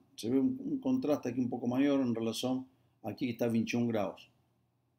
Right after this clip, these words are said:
Aqui está bem mais Seco, principalmente. Claro, más ao sur fica máis seco. Mas ya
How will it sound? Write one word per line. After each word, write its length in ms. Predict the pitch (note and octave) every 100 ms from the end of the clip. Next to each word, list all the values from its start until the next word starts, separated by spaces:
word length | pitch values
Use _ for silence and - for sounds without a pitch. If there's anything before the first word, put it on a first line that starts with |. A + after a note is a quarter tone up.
| _ _ _ _ _ F#2+
Aqui 960 | G2+ - _ _ _ _ _ _ -
está 160 | G2+ G2+
bem 180 | A2 A2+
mais 420 | G#2+ A2+ A2 - _ _ _
Seco, 420 | - B2+ A2+ - D#2+
principalmente. 600 | F#2 F2+ F2 E2+ D#2+ F2+
Claro, 200 | A#2 F#2+
más 200 | A2+ A2+
ao 160 | A#2+
sur 160 | - C#3+
fica 240 | B2+ G2+
máis 240 | G2 G2+ -
seco. 320 | F#2 - F#2
Mas 160 | A#2
ya 80 | D3